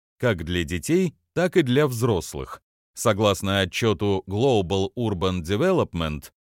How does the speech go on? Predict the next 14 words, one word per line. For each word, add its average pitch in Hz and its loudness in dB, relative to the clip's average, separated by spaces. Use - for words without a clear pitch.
больше 160 2
учебных 113 0
центров 120 -2
стали 180 0
готовить 123 0
кадры 107 2
для 87 0
отраслей, 104 0
требующих 180 0
высококвалифицированных 135 -2
специалистов, 139 -2
таких 185 0
как 156 -2
электроника. 139 -2